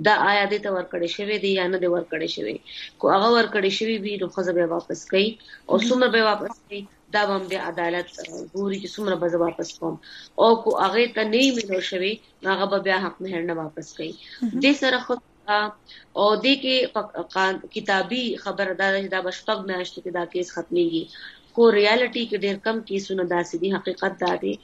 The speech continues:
Speaker 1: چې ډېر کم کیسونه په شپږ میاشتو کې ختمېږي. شپږ میاشتو کې خو د کورټ هغه طریقه کار هم نه ختم شوی. یو سړی چې کله وکیل له لاړ شي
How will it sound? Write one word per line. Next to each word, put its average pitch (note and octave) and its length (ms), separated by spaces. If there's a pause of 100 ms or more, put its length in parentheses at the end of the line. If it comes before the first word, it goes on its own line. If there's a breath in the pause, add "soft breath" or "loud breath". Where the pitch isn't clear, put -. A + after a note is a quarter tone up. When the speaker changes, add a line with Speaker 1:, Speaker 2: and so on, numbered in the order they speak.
(240 loud breath)
Speaker 1:
چې - 100
ډېر G#3 220
کم A#3+ 240
کیسونه G3 420
په F3+ 140
شپږ F3+ 260
میاشتو F3+ 360
کې - 160
ختمېږي. G3 560 (220 loud breath)
شپږ A#3+ 320
میاشتو A3 360
کې G3+ 100
خو G3 120
د F#3 100
کورټ G#3 340
هغه F#3 160
طریقه F3+ 420
کار A3 260
هم G3 120
نه F#3 140
ختم F3+ 320
شوی. F#3 340 (280 loud breath)
یو G3+ 140
سړی G#3 340
چې A#3+ 80
کله G3+ 260
وکیل G3 340
له G#3+ 100
لاړ F3+ 220
شي F#3 300